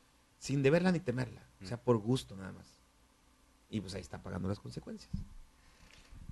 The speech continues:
Speaker 1: Pero
Speaker 2: Ya
Speaker 1: bueno,
Speaker 2: no
Speaker 1: qué mejor, a final de cuentas él es empresario, no necesita dinero ni nada, ni te-, ni tiene por qué estar ambicionando poder, ¿no? Así de sencillo. Pero bueno,
Speaker 2: Muy
Speaker 1: mientras,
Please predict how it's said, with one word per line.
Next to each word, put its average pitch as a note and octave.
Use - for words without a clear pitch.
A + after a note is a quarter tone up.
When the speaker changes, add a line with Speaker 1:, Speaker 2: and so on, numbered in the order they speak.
Speaker 1:
Pero C3+
Speaker 2:
Ya -
Speaker 1:
bueno, F3+
Speaker 2:
no -
Speaker 1:
qué G3
mejor, G#3
a F#3
final F3+
de F#3+
cuentas F#3+
él F#3
es -
empresario, F#3
no D#3
necesita D3+
dinero C#3+
ni C3
nada, C3
ni G#2
te-, G#2+
ni G#2
tiene C3
por A2
qué -
estar A2+
ambicionando G#2
poder, G#2
¿no? G2+
Así G2+
de A2
sencillo. G2
Pero A#2+
bueno, D3+
Speaker 2:
Muy B2
Speaker 1:
mientras, G3+